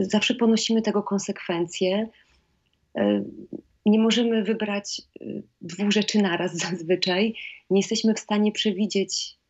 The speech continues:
możemy sobie tylko wyobrazić, co by było, gdyby. I to jest ta sytuacja, e, o któ-, w której znajduje się Jaśmina, że musi podejmować,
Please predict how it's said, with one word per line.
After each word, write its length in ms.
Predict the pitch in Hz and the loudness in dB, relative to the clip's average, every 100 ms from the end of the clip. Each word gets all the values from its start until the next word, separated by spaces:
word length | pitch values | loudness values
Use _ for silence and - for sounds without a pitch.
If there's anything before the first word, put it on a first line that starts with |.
| _ 208 | _ 0
możemy 280 | 202 220 | 4 4
sobie 220 | 208 190 214 | 4 0 0
tylko 280 | 208 214 | 0 0
wyobrazić, 480 | 202 214 226 220 202 | -2 -2 0 -2 -2
co 120 | - | -2
by 80 | 190 | -4
było, 220 | 175 185 | -2 -2
gdyby. 600 | 190 190 196 208 151 - - - - _ _ | 0 0 -2 -4 -4 -8 -10 -20 -20 _ _
I 80 | - | -4
to 80 | - | 0
jest 160 | 226 226 | 0 0
ta 80 | |
sytuacja, 1000 | 220 226 226 214 220 226 - 214 214 214 208 - _ _ - | -2 0 2 2 2 -2 -2 0 2 2 0 -12 _ _ -4
e, 140 | - - | -4 -2
o 100 | - | -4
któ-, 280 | - 208 | -2 -4
w 80 | 190 | -4
której 320 | - 220 220 | -2 2 2
znajduje 320 | 220 214 214 220 | 4 2 2 2
się 140 | 226 | 0
Jaśmina, 520 | 226 - 254 202 170 160 | 0 2 2 2 0 -6
że 240 | 160 180 | -8 -6
musi 280 | 175 208 226 | -4 -4 -4
podejmować, 720 | 202 190 196 190 202 - - | -2 0 0 0 -2 -4 -12